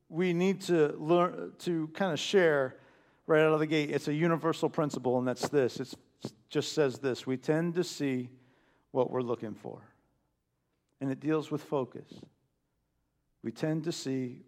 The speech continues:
what we're looking for. For example, if you decide that you don't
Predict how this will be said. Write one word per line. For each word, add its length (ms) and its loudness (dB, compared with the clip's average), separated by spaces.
what 220 -2
we're 80 -2
looking 320 -4
for. 280 -14
For 120 4
example, 400 2
if 120 -2
you 60 4
decide 440 6
that 100 -4
you 100 4
don't 240 4